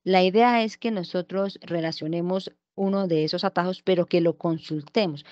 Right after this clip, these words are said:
No el que ya conocemos, porque muchos ya conocemos que Control P im-, permite imprimir,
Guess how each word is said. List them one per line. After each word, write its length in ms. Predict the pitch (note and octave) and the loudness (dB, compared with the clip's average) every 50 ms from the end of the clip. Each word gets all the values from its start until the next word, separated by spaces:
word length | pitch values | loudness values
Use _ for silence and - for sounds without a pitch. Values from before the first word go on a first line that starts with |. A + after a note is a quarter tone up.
| - - _ | -20 -12 _
No 140 | - A#3+ D4+ | 2 2 4
el 120 | D#4 C#4+ | 4 4
que 140 | - C4 B3 | 4 2 2
ya 140 | A3+ A3+ A3 | 4 2 0
conocemos, 540 | - - A3+ G3+ E3+ - - F#3 G3 F#3+ - | 0 -2 -2 -2 -2 -4 -4 -6 -6 -6 -6
porque 260 | - F3 - - D#3 | -8 -8 -8 -6 -6
muchos 320 | C#3+ D3 D#3+ - F#3 F3+ | -6 -6 -4 -6 -6 -4
ya 100 | - F3 | -4 -4
conocemos 680 | - - - F3 E3 D#3 - - D#3 D#3 E3 E3 E3+ - | -4 -4 -4 -4 -4 -4 -4 -6 -4 -4 -4 -6 -8 -8
que 260 | - - D#3 D3 C3+ - - - - - _ _ | -6 -4 -4 -4 -4 -8 -12 -20 -20 -20 _ _
Control 500 | - E3+ E3+ E3 - E3+ E3+ E3+ E3 D3+ | 2 2 2 2 0 0 0 -2 -2 -2
P 220 | - F3 E3+ E3 E3 | 0 2 2 2 2
im-, 120 | E3 E3 - | 0 -4 -6
permite 460 | - F3 E3 D#3+ D#3+ D#3 D3+ - D#3+ | -6 -6 -4 -4 -4 -4 -4 -6 -6
imprimir, 800 | D#3+ D3 - D3 D3+ D#3+ F#3 G#3 A#3 A#3+ A3+ A3 G#3+ G#3 F#3+ | -6 -6 -6 -6 -4 -2 0 2 2 2 2 2 0 -2 -4